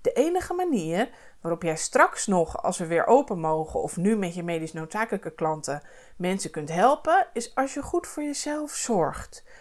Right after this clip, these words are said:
Dus daar begint het. Jouw grenzen stellen. En in mijn geval, bij mij valt het echt niet mee om bereikbaar te zijn nu. Ik zit met de kinderen thuis en ik weet opnieuw weer heel goed waarom ik geen juf ben.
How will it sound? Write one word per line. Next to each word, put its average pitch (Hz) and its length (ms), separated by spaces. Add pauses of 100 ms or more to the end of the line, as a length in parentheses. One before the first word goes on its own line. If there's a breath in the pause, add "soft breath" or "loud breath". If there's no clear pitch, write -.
(100)
Dus - 200
daar 269 220
begint 247 400
het. - 340 (260 soft breath)
Jouw 185 500
grenzen 214 480
stellen. 135 460 (520 soft breath)
En 208 140
in 220 100
mijn 320 220
geval, 208 440
bij 208 120
mij 247 340
valt 262 300
het 208 180
echt 262 300
niet 233 160
mee 233 260
om 214 60
bereikbaar 202 460
te 170 80
zijn 147 260
nu. 143 260 (520 loud breath)
Ik 214 160
zit 269 140
met 247 140
de 226 60
kinderen 277 400
thuis 285 580 (560 loud breath)
en 240 120
ik 247 100
weet 254 240
opnieuw 240 280
weer 202 180
heel 240 720
goed 185 400
waarom 175 340
ik 214 140
geen 208 280
juf 202 380
ben. 185 520